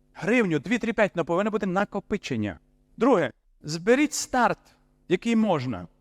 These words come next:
і виберіть варіанти. Який це старт?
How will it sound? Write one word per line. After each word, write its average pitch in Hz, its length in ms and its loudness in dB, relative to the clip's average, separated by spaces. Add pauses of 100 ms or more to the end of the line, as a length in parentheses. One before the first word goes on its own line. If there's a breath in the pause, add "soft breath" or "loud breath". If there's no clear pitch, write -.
(180)
і 185 120 -2
виберіть 175 380 0
варіанти. 214 540 -2 (360)
Який 202 220 0
це 175 120 -4
старт? 113 360 -2